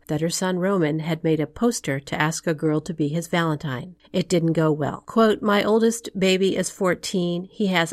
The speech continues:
autism, is very shy, and socially awkward," Miss Starr wrote. "Yesterday he made a poster for a girl at school and asked her to be his Valentine at lunch in front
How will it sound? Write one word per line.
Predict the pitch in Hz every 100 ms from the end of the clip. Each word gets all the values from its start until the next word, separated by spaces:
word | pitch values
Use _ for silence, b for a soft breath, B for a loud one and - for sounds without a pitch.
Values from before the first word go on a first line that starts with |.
| -
autism, | 185 185 175 165 156 156
is | 190 156
very | 175 175
shy, | 185 - 185 135 139 -
and | 165
socially | - 180 - 175
awkward," | 151 170 - - 143 -
Miss | 160 -
Starr | - 156 147
wrote. | 151 160 - -
"Yesterday | 220 226 254 262
he | 247 240
made | 170 165
a |
poster | - 247 269 214
for | - 170
a | 160
girl | 175 165
at | 156 139
school | - 190 151 147 160
and | 190 165
asked | 151 165 -
her | 175
to | 190
be | 165 147
his | 165 165
Valentine | 208 214 208 208 180 156 160
at | - 170
lunch | 170 160 170 - - -
in | 170
front | - 160 160